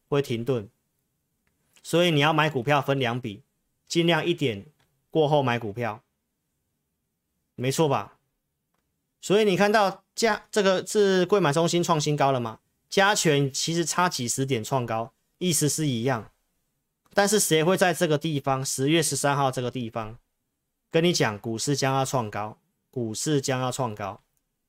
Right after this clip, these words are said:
行情分析都是验证，对不对？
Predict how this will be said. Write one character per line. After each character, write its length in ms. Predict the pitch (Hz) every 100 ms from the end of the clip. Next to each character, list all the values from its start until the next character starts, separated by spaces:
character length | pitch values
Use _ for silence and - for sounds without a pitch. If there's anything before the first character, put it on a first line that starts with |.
| _ _ _ _ _ _ _ _ _ _ _ _ _
行 240 | - 139
情 220 | 165 139 131
分 180 | 143
析 300 | 143 139 135
都 160 | 135 131
是 160 | 127 131
验 180 | 120
证， 180 | 110 117
对 100 | 107
不 120 | 104
对？ 240 | 104 101